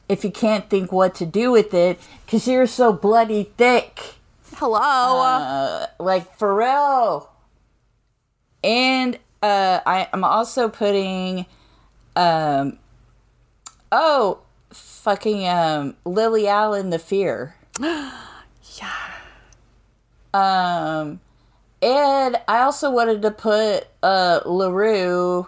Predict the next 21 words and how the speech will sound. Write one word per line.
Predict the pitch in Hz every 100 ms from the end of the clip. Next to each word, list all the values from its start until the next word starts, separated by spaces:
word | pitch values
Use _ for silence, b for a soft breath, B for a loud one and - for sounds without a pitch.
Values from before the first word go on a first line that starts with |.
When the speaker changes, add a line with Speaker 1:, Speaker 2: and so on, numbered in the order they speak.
| -
Speaker 1:
Bulletproof | 165 214 214 - 165 156 165
on | 147 143
there. | 135 117 139 170 _ _ _ _ _ _ _ B B
Speaker 2:
I | 269
almost | 320 - -
put | 320
that | 349 330
on | 320
there | 294
too. | 269 - 339 330 226 185 190 -
Speaker 1:
Yeah, | 247 269 254 247 220
just | 233 262
Speaker 2:
Yes. | 277 262 220
Speaker 1:
because | 359 277
it's, | 277 -
it, | -
it, | 247 - 240
to | - 285
me, | 349 381
that | 269 269
screams | - - - 214 220 220 214 202 196 180 175 - -